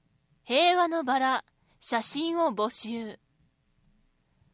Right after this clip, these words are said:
恒久平和を希求するまちづくりの一環として、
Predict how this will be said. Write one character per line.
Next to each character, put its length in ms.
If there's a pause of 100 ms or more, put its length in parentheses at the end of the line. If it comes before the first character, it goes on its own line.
(580)
恒 260
久 280
平 280
和 160
を 60
希 160
求 200
す 160
る 200
ま 160
ち 100
づ 160
く 100
り 100
の 120
一 140
環 260
と 140
し 100
て、 280